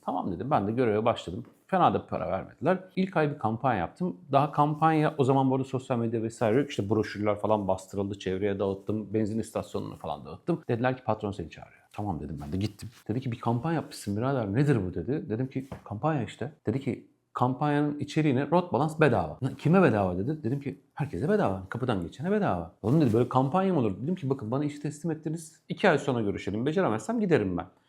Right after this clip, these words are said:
"Ya böyle kampanya da olmaz ama ne yapıyorsan yap." falan dedi. Böyle biz zaten bir gerildik patronla, daha dakika bir, gol bir. Kampanyanın başlangıcında bütün personel dedim ki, "Gelecek olan herkese rot balans işlemini bedava yapın.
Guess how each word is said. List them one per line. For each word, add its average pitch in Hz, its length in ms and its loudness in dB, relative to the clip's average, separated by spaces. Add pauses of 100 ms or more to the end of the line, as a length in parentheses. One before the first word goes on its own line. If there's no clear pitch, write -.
(120)
"Ya 80 220 4
böyle 107 220 -2
kampanya 104 460 0
da 98 60 -2
olmaz 98 300 -4
ama 85 140 -4
ne 90 140 0
yapıyorsan 101 420 -2
yap." 101 240 -2
falan 101 200 2
dedi. 165 100 4
Böyle 156 120 6
biz 131 100 -2
zaten 143 260 6
bir 147 80 2
gerildik 143 440 8
patronla, 90 420 -4
daha 101 180 2
dakika 104 300 0
bir, 95 140 -2
gol 104 200 0
bir. 196 160 0 (140)
Kampanyanın 175 480 2
başlangıcında 156 460 2
bütün - 140 -10
personel 127 420 0
dedim 170 160 -4
ki, - 280 -6
"Gelecek 175 340 2
olan 127 120 -2
herkese 151 340 -4
rot 135 200 -2
balans 113 240 -2
işlemini 95 280 -6
bedava 95 280 -4
yapın. 175 300 -2